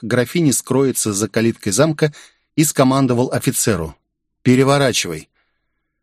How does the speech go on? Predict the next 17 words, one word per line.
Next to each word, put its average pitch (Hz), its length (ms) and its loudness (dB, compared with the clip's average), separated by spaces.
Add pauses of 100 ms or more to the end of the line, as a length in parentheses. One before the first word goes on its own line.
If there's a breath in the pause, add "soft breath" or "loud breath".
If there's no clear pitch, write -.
(600)
Пока 156 320 2
песок, 151 520 -2
перетекая 139 680 0
из 123 280 -2
верхнего 123 480 0
конуса 123 540 0
в 120 100 2
нижний, 113 460 2
отмерял 123 580 0
время 117 400 0
ультиматума, 156 800 0 (400 soft breath)
герцог-соправитель 123 1120 0
с - 140 -2
интересом 139 720 0
осматривал 123 760 -2
замок 120 540 -2 (180)
Рорби. 101 640 -2